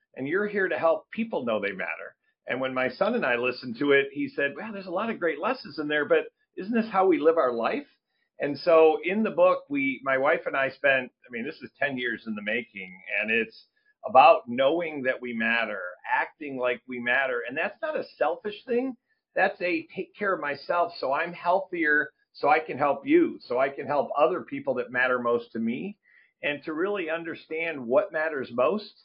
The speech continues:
So with my kids, uh, with our kids, my daughter was on a path to go be an electrical en-, a mechanical engineer, and she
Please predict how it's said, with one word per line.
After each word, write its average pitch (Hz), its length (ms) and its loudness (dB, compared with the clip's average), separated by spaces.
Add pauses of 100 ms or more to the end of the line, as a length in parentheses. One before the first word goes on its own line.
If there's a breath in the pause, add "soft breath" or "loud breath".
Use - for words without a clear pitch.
(340)
So 143 160 4
with 208 260 8
my 131 260 -4
kids, 117 360 -6 (180)
uh, 120 220 -4
with 143 120 -6
our 131 200 0
kids, 117 440 -6 (360)
my 120 100 -2
daughter 135 400 2
was 131 160 -4
on 131 160 0
a 123 80 -4
path 127 400 -6
to 117 80 -10
go 127 180 -2
be 123 160 -6
an 120 120 -2
electrical 127 560 -2
en-, 123 160 -4 (280)
a 127 40 -2
mechanical 139 580 -4
engineer, 127 640 -4
and 110 180 -8
she 127 260 -12